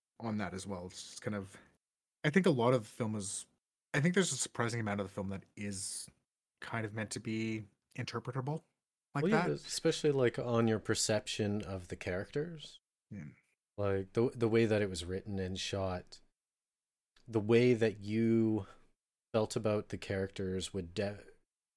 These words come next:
Speaker 2: completely taint an, like, an entire situation or scene
Speaker 1: Mm-hmm.
Speaker 2: within that film. So that, the one that we just discussed about that final phone call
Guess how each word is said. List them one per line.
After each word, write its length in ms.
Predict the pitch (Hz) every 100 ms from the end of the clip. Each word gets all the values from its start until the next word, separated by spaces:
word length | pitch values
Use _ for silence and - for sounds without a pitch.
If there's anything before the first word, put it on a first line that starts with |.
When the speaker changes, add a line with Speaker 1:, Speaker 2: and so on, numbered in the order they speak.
| _ -
Speaker 2:
completely 680 | 117 - - 131 135 117
taint 540 | 113 - 104 143 - - _ _ _ _ -
an, 280 | 107 107 101 - -
like, 220 | 107 92
an 60 | 101
entire 320 | 92 104 95
situation 800 | - 101 - 92 95 - 113 110
or 240 | 98 92
scene 380 | 87 101 123 156 - _ _ _ _ -
Speaker 1:
Mm-hmm. 200 | 101 107 95
Speaker 2:
within 280 | 101 95 98
that 140 | 98 101
film. 280 | 123 139 - - - _ -
So 380 | 110 107 95 95 - - -
that, 240 | 104 98 - - _ _ -
the 40 |
one 220 | 113 113
that 160 | 101 101
we 80 | 104
just 240 | 98 98
discussed 400 | 101 - 110 101
about 200 | 107 92
that 180 | 90 85
final 320 | - 98 90
phone 240 | - 98 104
call 340 | 101 - 92